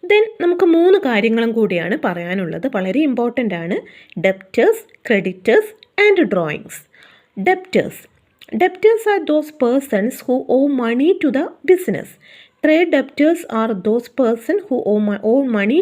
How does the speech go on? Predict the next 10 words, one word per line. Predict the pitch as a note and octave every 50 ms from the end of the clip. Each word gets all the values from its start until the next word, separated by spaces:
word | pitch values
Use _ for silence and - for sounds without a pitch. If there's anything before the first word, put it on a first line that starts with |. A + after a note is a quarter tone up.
| F#4+ -
to | D#4+ A3 G#3+
the | G3+ - - - G#3
account | G#3 - - C#4+ D4+ F4 F4 - A#3
of | A3 A3+ F3+ F#3
goods | A3 A3 - - -
sold | - G3+ G3 F#3 F#3+ F#3 A3
on | D4+ G#4 G#4+ G#4+
credit. | F#4 C#4+ G3 - - - - _ _ - _ _ _ _ _ _ - - _ _ _ _ _ -
Then | F4+ F#4+ G#4+ G#4 G#4 - -
creditors | F4 E4+ D#4 F#4 F4 F4 - G#4 A4 A#4+ A#4